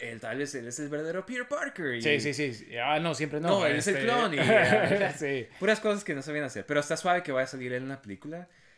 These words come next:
Speaker 1: Y no sé si has visto, pero también, o sea, ya habían anunciado al malo. No sé si va a ser el único malo o va a ser el malo principal, pero The Spot, que se me hace curioso porque The Spot en los cómics es súper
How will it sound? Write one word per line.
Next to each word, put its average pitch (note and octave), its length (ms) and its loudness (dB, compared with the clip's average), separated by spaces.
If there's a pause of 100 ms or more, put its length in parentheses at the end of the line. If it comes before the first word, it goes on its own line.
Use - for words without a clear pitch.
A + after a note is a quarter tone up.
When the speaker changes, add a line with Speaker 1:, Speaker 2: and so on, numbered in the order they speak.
(120)
Speaker 1:
Y A#2 120 -8
no B2 120 -6
sé D3+ 100 -8
si D3 140 -2
has C#3+ 100 0
visto, C#3+ 300 -6
pero A#2+ 160 -8
también, G#2 460 -10
o G#2+ 60 -14
sea, F#2 280 -10 (200)
ya A#2+ 140 -6
habían C3+ 180 -2
anunciado A#2 400 -4
al A#2 80 -2
malo. A#2 420 -6 (400)
No C3 140 -8
sé C#3 100 -10
si D3+ 120 -6
va C#3 100 0
a C3+ 40 -2
ser C3+ 120 -6
el B2+ 60 -6
único B2+ 240 -10
malo A#2 260 -6
o G#2+ 80 -6
va G2 120 -6
a G2 40 -8
ser G#2+ 140 -12
el G2+ 40 -10
malo G#2 220 -8
principal, G#2 420 -10
pero F2+ 240 -10
The E2 100 -18
Spot, G#2+ 500 -10
que F#2+ 220 -10
se G2+ 100 -18
me G2+ 80 -10
hace B2+ 220 -10 (120)
curioso G#2 400 -8
porque G#2+ 300 -12
The E2+ 80 -16
Spot G2 340 -10
en B2 80 -10
los F#2+ 140 -14
cómics G#2+ 320 -12
es A2 80 -16
súper G2 420 -14